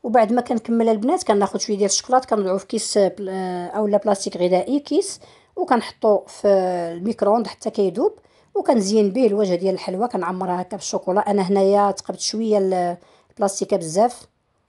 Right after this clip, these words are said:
ففاش قطعت، قطعتها شويه واسعه، معليش غادي نحل المشكل.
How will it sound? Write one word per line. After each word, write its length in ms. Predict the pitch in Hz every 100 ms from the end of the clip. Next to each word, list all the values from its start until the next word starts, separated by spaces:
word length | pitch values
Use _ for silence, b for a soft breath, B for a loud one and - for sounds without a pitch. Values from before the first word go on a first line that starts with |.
| _ _ _ _
ففاش 400 | _ 185 180 190
قطعت، 320 | - - 190
قطعتها 360 | - - 175 208
شويه 260 | - 185 175
واسعه، 420 | 175 - 196 233
معليش 320 | 214 165 190 170
غادي 180 | 175
نحل 380 | 170 175 165 240
المشكل. 500 | 196 175 165 - 381